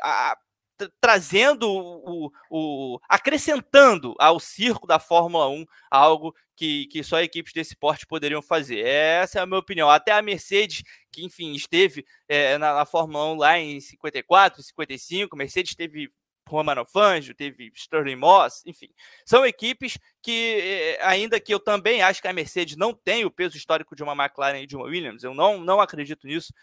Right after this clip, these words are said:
eh, eu acho que essas equipes, elas precisam ter esse, esse respeito também por essa parte que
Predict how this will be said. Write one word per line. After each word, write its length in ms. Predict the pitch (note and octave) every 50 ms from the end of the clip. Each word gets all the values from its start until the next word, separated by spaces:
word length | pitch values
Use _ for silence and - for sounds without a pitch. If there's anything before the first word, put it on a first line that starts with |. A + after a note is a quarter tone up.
| _ _ _ _ _
eh, 800 | - C3+ C#3+ C#3 C#3 C#3 C3+ C3+ C3+ C3 B2+ B2+ B2+ B2 A#2 -
eu 160 | - C#3+ D#3 D#3+
acho 220 | D3+ D#3+ - -
que 80 | - D#3+
essas 240 | D#3+ - F3 C#3
equipes, 340 | D#3+ C#3+ _ - E3+ - -
elas 200 | F3 E3+ E3+ -
precisam 440 | - E3+ D3 - - D3 F#3 F#3 F#3 _ _ _ _ _
ter 320 | - - A3 A#3 A#3 A3
esse, 600 | G3+ G3 F#3 - - - F#3 F3+ E3 D#3 C#3+ C#3 _ _ _ _ -
esse 200 | D#3 D3 - F3
respeito 600 | D#3+ E3+ F3 - - - F3 F#3 G#3+ A#3+ - - -
também 440 | G#3 F3+ E3 D3+ C#3+ D3 F3+ G#3+ G#3
por 200 | - G3+ F#3 F3+
essa 300 | G3 G#3+ - - F#3+ F3+
parte 500 | - G3 G3+ G#3 G#3 - - A#3 G#3+ - _ _ _ _
que 260 | - A#3 A#3 A#3+ G#3+